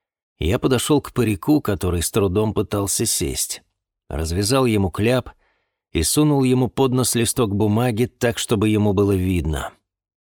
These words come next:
"Знание", сказал я, показывая на то слово, которое нацарапал жизнесил в графе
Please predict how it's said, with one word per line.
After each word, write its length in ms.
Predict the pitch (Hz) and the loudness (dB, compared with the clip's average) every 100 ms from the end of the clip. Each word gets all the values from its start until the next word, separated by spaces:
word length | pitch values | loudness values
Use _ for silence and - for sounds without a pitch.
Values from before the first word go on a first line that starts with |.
| _ _ _ | _ _ _
"Знание", 1120 | - 87 95 107 113 120 113 90 82 73 64 - _ _ _ _ | -6 -2 0 0 2 2 0 0 -2 -4 -6 -12 _ _ _ _
сказал 440 | - 76 71 71 | -8 -6 -4 -4
я, 220 | 73 82 | -4 -4
показывая 680 | 82 78 78 78 76 76 76 | -6 -6 -4 -4 -2 -2 -2
на 120 | 71 | -4
то 140 | 71 73 | -6 -6
слово, 500 | - 87 95 95 - _ _ _ _ - | -4 -2 0 -2 -4 _ _ _ _ -8
которое 420 | 82 123 127 113 | -2 0 2 2
нацарапал 600 | 113 - 104 117 110 107 | 0 0 0 0 0 0
жизнесил 640 | 101 90 95 90 - 120 | 0 0 0 0 0 0
в 120 | 87 | -2
графе 580 | 82 92 87 - 113 92 | -2 -2 -2 0 0 -2